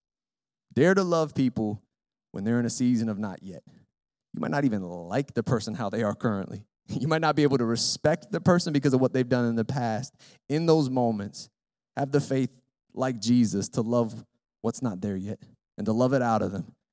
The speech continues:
and to shine light until the darkness is removed. If we could have the worship team come up. Come on, as we close all these stories about Jesus pulling up a table with the lost, the broken, people frowned upon in society,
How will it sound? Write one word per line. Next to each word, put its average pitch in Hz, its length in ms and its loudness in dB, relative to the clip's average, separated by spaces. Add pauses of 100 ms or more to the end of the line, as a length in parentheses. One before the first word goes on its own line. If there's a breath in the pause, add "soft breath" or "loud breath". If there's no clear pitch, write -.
(140)
and - 60 -6
to 123 80 4
shine 139 320 2
light 127 280 2
until 123 200 -2
the 117 80 4
darkness 117 420 4
is 113 140 2
removed. 104 520 -2 (520)
If - 80 0
we 180 80 8
could 175 100 6
have 156 100 4
the 131 120 6
worship 135 380 4
team 127 200 0
come 117 260 0
up. 113 220 0 (1000)
Come 147 120 0
on, 143 60 4
as 131 120 0
we 165 160 0 (320)
close 147 540 4 (400)
all 139 200 6
these 143 200 0
stories 120 480 -2
about 107 240 -4 (400)
Jesus 113 580 0
pulling 139 340 -2
up 120 140 -4
a 117 40 -4
table 120 480 -4
with 101 260 -8 (480)
the 110 60 -4
lost, 131 640 2 (300)
the - 60 -16
broken, 131 600 0 (640)
people 139 200 -2
frowned 135 400 -2
upon 135 260 -2
in 127 80 -2
society, 123 720 -2